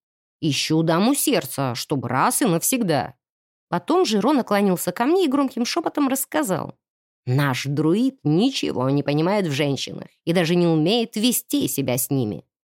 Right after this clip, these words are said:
«Угу. И поэтому меня еще ни одна не бросила. Меньше болтай». «Не бросила, потому что их у тебя не было». Они смешно пофыркали друг на друга, но как-то без обиды.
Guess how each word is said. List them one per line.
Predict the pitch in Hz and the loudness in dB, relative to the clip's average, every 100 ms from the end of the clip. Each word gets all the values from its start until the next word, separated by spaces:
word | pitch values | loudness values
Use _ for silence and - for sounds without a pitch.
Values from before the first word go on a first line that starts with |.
| _ _ - | _ _ -2
«Угу. | 214 220 202 220 233 _ _ - | 2 4 4 2 -2 _ _ -2
И | 240 | -2
поэтому | - 254 160 147 156 156 156 | 2 0 0 0 0 2 2
меня | 175 180 170 | 4 4 2
еще | 151 180 | 0 0
ни | 170 | 2
одна | 165 175 | 2 2
не | 170 208 | 2 0
бросила. | 208 143 - - - _ _ _ | 0 -4 -6 -12 -16 _ _ _
Меньше | - 240 185 170 185 | 0 2 2 2 0
болтай». | 185 180 156 85 - _ _ _ _ _ _ _ - | 0 0 -4 -6 -10 _ _ _ _ _ _ _ 0
«Не | 190 247 | 2 4
бросила, | 226 190 - 151 | 4 0 0 -2
потому | - - 359 320 | -2 0 0 0
что | - - | -2 0
их | 269 262 247 | 2 2 0
у | |
тебя | 233 226 214 | -2 2 4
не | 190 170 240 185 | 4 4 2 0
было». | 139 92 - _ _ _ _ - | -2 -4 -10 _ _ _ _ -4
Они | 254 214 | 0 0
смешно | - 226 190 156 | 0 -2 0 -2
пофыркали | 220 - 415 381 330 | -4 -2 -2 0 0
друг | 269 285 | 0 0
на | 285 269 | 0 0
друга, | 262 233 214 - | 0 0 0 -2
но | 330 381 | -2 -2
как-то | - 285 - 214 | -2 -4 -4 -4
без | 220 247 | 0 0
обиды. | 214 143 117 - | 0 -2 -8 -10